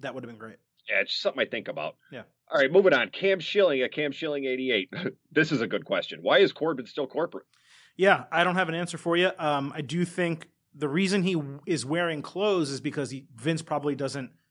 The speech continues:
Speaker 1: love his body the way he does a Balor, right? Who not only will he go fully shirtless, but he'll just shove his genitals in your face every time he, uh, you know, gets on the ring apron. Um, but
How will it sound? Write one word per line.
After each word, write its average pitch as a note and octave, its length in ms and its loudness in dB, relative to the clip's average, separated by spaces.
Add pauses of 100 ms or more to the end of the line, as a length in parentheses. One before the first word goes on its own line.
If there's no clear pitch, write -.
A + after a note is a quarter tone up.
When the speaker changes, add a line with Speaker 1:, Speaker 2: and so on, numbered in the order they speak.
(260)
Speaker 1:
love E3 240 4
his D#3+ 200 0
body D3+ 380 0
the C#3+ 100 -4
way C#3 100 -4
he C3 100 -8
does C3 200 -6
a B2+ 60 -10
Balor, C#3 480 -2 (280)
right? D3+ 220 0
Who D#3 160 0
not E3+ 200 6
only F#3+ 180 2
will D#3+ 260 2
he C3+ 320 -8 (280)
go F#3+ 140 6
fully F#3+ 280 4
shirtless, G3+ 420 6
but E3+ 120 -4
he'll D3 100 -2
just C#3+ 140 -8
shove F#3+ 180 4
his D#3+ 120 -2
genitals D#3 440 0
in D3 60 -6
your C3+ 100 -8
face C#3+ 260 -6
every D3+ 160 -4
time D3+ 240 -4
he, D#3 180 -4
uh, C3+ 240 -2 (460)
you F3 100 0
know, E3 160 2
gets E3+ 220 -2
on F3 80 0
the D3 60 -2
ring F3+ 180 2
apron. C#3 340 -6 (640)
Um, E3 480 4 (100)
but F3 460 6